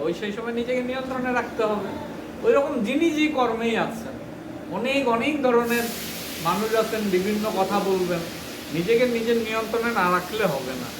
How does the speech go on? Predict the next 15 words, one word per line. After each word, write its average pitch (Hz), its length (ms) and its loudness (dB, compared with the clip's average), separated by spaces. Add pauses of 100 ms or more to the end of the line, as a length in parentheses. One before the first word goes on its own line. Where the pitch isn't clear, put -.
(440)
তাই 240 160 8
এইখানে 262 680 4 (2250)
লেখক 233 500 8
জগদীশ 226 460 4
চন্দ্র 254 300 4
ঘোষ 247 280 4
খুব 277 200 0
সুন্দরভাবে 247 640 4
বলছেন, 233 480 2 (960)
এই 226 160 6
যে 277 220 6
মিথ্যাচারী 277 680 4
ভগবান 233 400 4 (120)
কথাটা 262 380 4
বলছেন, 226 520 0